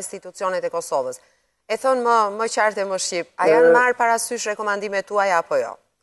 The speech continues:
Speaker 1: Kjo është pyetja.
Speaker 2: Ë, ka një tendencë pozitive në vitet e fundit, po ne mund të bëjmë disa dallime, sa u përket, ë, rasteve individuale të qytetarëve që lajmërohen në institucion në avokatit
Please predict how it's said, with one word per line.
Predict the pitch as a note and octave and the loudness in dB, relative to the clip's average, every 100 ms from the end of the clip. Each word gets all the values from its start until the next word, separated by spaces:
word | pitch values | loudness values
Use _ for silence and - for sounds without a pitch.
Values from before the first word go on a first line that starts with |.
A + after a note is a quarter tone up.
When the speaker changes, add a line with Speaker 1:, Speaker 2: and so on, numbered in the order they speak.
| - | -2
Speaker 1:
Kjo | E3+ | -2
është | D3+ D#3 | -2 -8
pyetja. | D3+ E3 C3 - _ _ _ _ _ _ _ _ _ _ _ _ _ _ _ _ _ _ _ _ | -12 -8 -10 -10 _ _ _ _ _ _ _ _ _ _ _ _ _ _ _ _ _ _ _ _
Speaker 2:
Ë, | E3 D3 D3 D3 | 0 4 4 0
ka | - F#3 G3+ | -2 4 4
një | G3+ F#3+ F#3+ F3 D3+ - _ | 4 2 2 4 2 -2 _
tendencë | - E3 D#3 F3+ F#3+ F3+ - | 0 0 2 0 0 -4 -4
pozitive | E3 C#3 D3+ - F3+ D#3+ D#3 | -4 -2 -8 -8 -6 -2 -4
në | C#3+ | -4
vitet | D#3+ D#3 C#3 - | -6 -6 -8 -4
e | C3 | -6
fundit, | _ C#3 D#3+ F3+ A3+ - _ _ - | _ -10 -8 -6 -6 -6 _ _ 2
po | E3+ | 2
ne | F3 E3+ | 4 2
mund | E3 F3 D#3+ | 2 -2 -2
të | C#3+ | 2
bëjmë | E3+ D#3+ C3+ | 2 2 -4
disa | D#3 - D3 | -4 2 2
dallime, | D3+ D3 C#3+ C#3 C#3 | 4 2 2 -4 -4
sa | - D3+ | 2 2
u | D3+ | 2
përket, | D3+ - F3+ E3+ - _ _ _ - | -2 2 2 2 -12 _ _ _ 2
ë, | C#3 C#3 C3+ C3 A#2+ D3 | 6 6 4 2 2 4
rasteve | F3 F#3+ - F3 E3+ | 4 2 -2 -6 -4
individuale | F3 F#3 F3 F3+ F3+ D#3 C3+ C#3+ D#3+ F#3 | -8 -6 -2 -2 -2 -2 -2 0 -2 -4
të | _ | _
qytetarëve | - - D#3 - D#3 F3 D#3+ | -16 -6 -6 -6 -6 -4 -6
që | - C#3+ | -8 -6
lajmërohen | C#3+ C#3 D3+ F3+ D#3 | -6 -4 -2 -2 -4
në | D#3+ | -10
institucion | - E3+ - E3 D#3 | -12 -16 -4 0 0
në | D3+ | -2
avokatit | C#3 C#3 - C3 - | -6 -6 -2 -4 -6